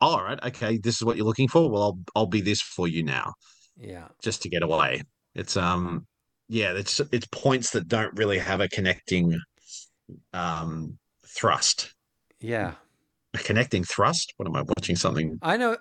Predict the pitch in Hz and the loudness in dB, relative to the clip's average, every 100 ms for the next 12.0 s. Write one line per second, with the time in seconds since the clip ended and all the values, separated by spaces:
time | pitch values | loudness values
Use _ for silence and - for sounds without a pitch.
0 | - 262 302 262 143 113 98 92 - - | -2 2 4 4 2 0 0 -4 -10 -20
1 | - - _ - 85 67 - _ - - | -20 -20 _ -8 -6 -6 -12 _ -20 -20
2 | _ _ _ _ _ _ _ _ _ _ | _ _ _ _ _ _ _ _ _ _
3 | _ _ _ _ _ _ _ _ _ _ | _ _ _ _ _ _ _ _ _ _
4 | _ _ _ - 151 170 - 220 202 196 | _ _ _ 2 2 4 0 2 2 2
5 | 196 196 - 220 208 208 185 170 180 165 | 0 -2 0 0 0 -2 -6 -8 -6 -2
6 | 208 170 127 151 147 - 131 110 107 107 | -2 -2 2 2 0 -2 -2 -2 -4 -4
7 | - 104 98 104 - - 87 87 - - | -4 -6 -4 -6 -8 -10 -10 -10 -14 -10
8 | 113 107 123 127 107 110 143 139 - 131 | -8 -6 -6 -6 -6 0 4 4 4 0
9 | 143 127 127 127 - _ _ - 131 139 | -4 -2 -2 -4 -8 _ _ -12 -8 -8
10 | - - 143 143 139 - 123 123 - 123 | -10 -6 -2 -2 -4 -2 -2 -2 -2 -2
11 | 120 110 120 120 - - 104 104 - | -2 -2 -2 -2 -4 -6 -4 -6 -6